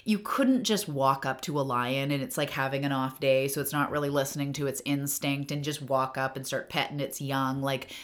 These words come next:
that would never fly, right? As soon as they notice danger or unpredictable or different, it smells, its frequencies, its sounds, its sight,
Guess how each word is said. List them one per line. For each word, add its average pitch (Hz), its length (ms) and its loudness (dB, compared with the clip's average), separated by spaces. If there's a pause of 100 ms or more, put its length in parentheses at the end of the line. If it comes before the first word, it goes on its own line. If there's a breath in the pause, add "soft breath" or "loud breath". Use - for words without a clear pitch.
that 208 280 2
would 180 240 2
never 131 440 -2
fly, - 500 -2
right? 131 340 0 (240 loud breath)
As 180 260 4
soon 220 340 6
as 214 140 4
they 180 140 4
notice 147 360 0
danger 127 520 -2
or 135 240 0
unpredictable 147 720 0
or 139 160 0
different, 143 540 -2
it 147 120 -4
smells, 143 600 2
its 151 180 -4
frequencies, 143 760 -2
its 135 200 -4
sounds, 143 460 2
its - 180 -6
sight, 170 440 2